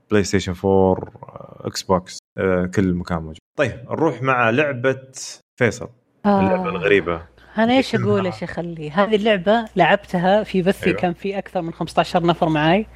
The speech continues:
Speaker 2: قاعد نخلصها سوا. اللعبة فيجوال نوفل.
Speaker 1: حلو.
Speaker 2: اللي ما أدري يعني إيش فيجوال نوفل، يعني بس تقرأ، بس قلقل.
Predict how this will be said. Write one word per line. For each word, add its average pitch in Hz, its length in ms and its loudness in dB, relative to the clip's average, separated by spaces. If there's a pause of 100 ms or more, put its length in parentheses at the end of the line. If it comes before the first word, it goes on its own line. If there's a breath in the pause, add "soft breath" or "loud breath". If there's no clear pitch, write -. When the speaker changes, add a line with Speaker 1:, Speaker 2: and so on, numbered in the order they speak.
(260 loud breath)
Speaker 2:
قاعد 165 140 2
نخلصها 180 400 -6
سوا. 151 320 -8 (120)
اللعبة 220 480 2
فيجوال 185 360 0
نوفل. 147 320 0 (320)
Speaker 1:
حلو. 95 300 2
Speaker 2:
اللي 175 120 -6
ما 214 80 2
أدري 190 180 -4
يعني 185 160 -6
إيش 202 100 -8
فيجوال 185 280 -4
نوفل، 208 280 2
يعني 170 120 4
بس 170 180 0
تقرأ، 160 320 0 (140)
بس 196 200 -2
قلقل. 165 280 0